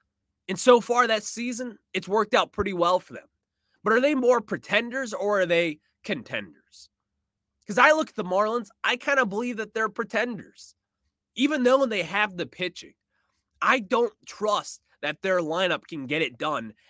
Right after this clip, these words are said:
every day. They have Jorge Soler right now, who is on an absolute tear, just hitting home run after home run. It's kinda like that June Kyle Schwarber thing that we went through two months or two years ago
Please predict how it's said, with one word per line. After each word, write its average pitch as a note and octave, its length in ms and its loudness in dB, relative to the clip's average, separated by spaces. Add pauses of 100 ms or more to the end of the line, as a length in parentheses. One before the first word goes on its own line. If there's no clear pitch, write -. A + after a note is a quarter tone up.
(120)
every C#3 300 -2
day. A2 220 -6
They G3+ 120 0
have B3 120 6
Jorge A3 460 0
Soler D3+ 420 -2
right A#2 200 -2
now, G#2+ 200 -6
who D#3+ 220 -2
is C#3 80 -8
on C#3+ 240 -6
an B2+ 180 -8
absolute B2+ 720 -4
tear, A#2 320 -4
just G#2+ 180 -16
hitting A#2 200 -12
home F3+ 320 -4
run D#3+ 260 2 (220)
after C#3+ 320 2
home C3 240 -2
run. G#2 160 -6
It's - 140 -16
kinda G3+ 200 0
like F#3+ 240 0
that E3 240 0 (420)
June F3 480 0 (1120)
Kyle E3+ 340 2
Schwarber D#3 500 -4
thing C3 220 -8
that A2+ 120 -8
we D3 140 -2
went C#3 240 -4
through B2+ 180 -6
two E3 200 -8
months D3 320 -2
or C3 120 0
two F#3+ 200 -4
years E3 300 0
ago F2+ 280 -10